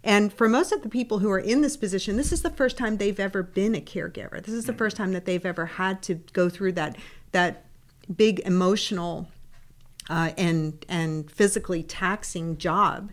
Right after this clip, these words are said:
Speaker 2: Mm-hmm.
Speaker 1: Um, and they do it out of love. That's what's just so, that always strikes me when I go through the journey with a caregiver, is just how much love is there at every step of the way.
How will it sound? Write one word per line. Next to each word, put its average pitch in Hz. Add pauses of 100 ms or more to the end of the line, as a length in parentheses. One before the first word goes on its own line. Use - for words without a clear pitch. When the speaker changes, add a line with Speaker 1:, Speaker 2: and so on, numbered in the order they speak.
Speaker 2:
Mm-hmm. - (200)
Speaker 1:
Um, 175
and 208
they 240
do 294
it 294
out 262
of 226
love. 233
That's 208
what's -
just -
so, 208 (340)
that 196
always 220 (180)
strikes 208
me 170
when 170
I 165
go 175
through 180 (120)
the 180
journey 175
with 170
a 170
caregiver, 165 (320)
is 185
just 190
how 202
much 214
love 185
is 170
there 170
at 170
every 185
step -
of 165
the 175
way. 165